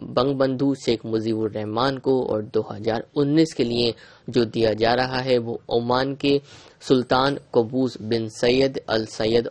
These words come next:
of ओमान। तो सुल्तान कबूस बिन सैयद अल सैयद of ओमान को दो हज़ार उन्नीस में गांधी शांति पुरस्कार से सम्मानित किया जा रहा है। तो दोनों के नेम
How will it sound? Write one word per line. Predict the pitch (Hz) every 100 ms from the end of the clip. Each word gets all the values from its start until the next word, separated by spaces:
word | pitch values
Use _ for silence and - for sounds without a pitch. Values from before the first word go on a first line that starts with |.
| -
of | 117 - -
ओमान। | 107 101 110 117 110 - - -
तो | 117 -
सुल्तान | - 120 110 120 131 143 - -
कबूस | 120 139 151 156 -
बिन | 117 113
सैयद | 110 - 131 139 139 -
अल | 110 110
सैयद | - 120 117 -
of | 110 _
ओमान | 92 104 107 127 143
को | - 139
दो | 123 - 120 107
हज़ार | 104 - -
उन्नीस | - 127 147 147
में | 139 127 - - - 131
गांधी | 120 123 127 143
शांति | 143 123 110 107 117
पुरस्कार | - 113 110 - 113
से | 113
सम्मानित | 120 113 107 104 107 -
किया | 110 104 139 - - - -
जा | 120 113
रहा | - - 117 110
है। | - 104
तो | 110
दोनों | 117 117 135 151
के | 143
नेम | 113 117 131